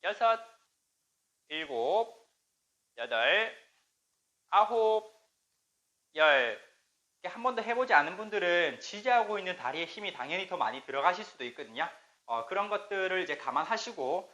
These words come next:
지지하고 있는 발에는 힘을 주신 상태에서 왼발 엉덩이 쪽에 힘을 주시면서 균형까지 같이 한번 향상시킬 수 있도록 해보시면 도움이 될 것 같습니다. 앞 영상이랑 이어서 뒤쪽에 있는 엉덩이 쪽까지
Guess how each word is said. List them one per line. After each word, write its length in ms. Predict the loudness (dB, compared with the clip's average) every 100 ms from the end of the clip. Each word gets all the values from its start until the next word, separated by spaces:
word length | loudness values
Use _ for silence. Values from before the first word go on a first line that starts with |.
| _ _ _ _ -16
지지하고 440 | -4 2 2 2
있는 140 | -2 0
발에는 300 | 0 -2 -6
힘을 280 | -8 -8
주신 260 | -8 -10 -8
상태에서 800 | -8 -4 -4 0 4 4 4 0
왼발 580 | -4 -4 2 6 6 4
엉덩이 420 | -4 -2 0 0
쪽에 460 | -6 0 2 2 -4 -14
힘을 180 | -12
주시면서 760 | -12 -12 -4 -4 2 4 4 2 -6 -20 _
균형까지 760 | -6 -6 0 -2 0 -4 -6 -6
같이 240 | -8 -2
한번 420 | -2 4 4 4 -2 -18 _ _
향상시킬 540 | -6 -4 -6 -6 -10
수 100 | -12
있도록 340 | -8 -4 -4 -4
해보시면 640 | -10 -8 -6 -2 -2 -2
도움이 180 | -8 -6
될 140 | -6
것 140 | -2 -4
같습니다. 360 | -4 -2 -2 -4 _ _ _ _ _
앞 220 | 0 0 -4
영상이랑 600 | -10 -4 -4 -2 -4 0
이어서 640 | 0 4 6 6 4 -6 -18
뒤쪽에 1120 | -14 -4 0 0 -4 -12 _ _ _ -6 -4
있는 320 | -2 -4 -4 -6
엉덩이 380 | -6 -4 -4
쪽까지 440 | -4 -2 -2 -2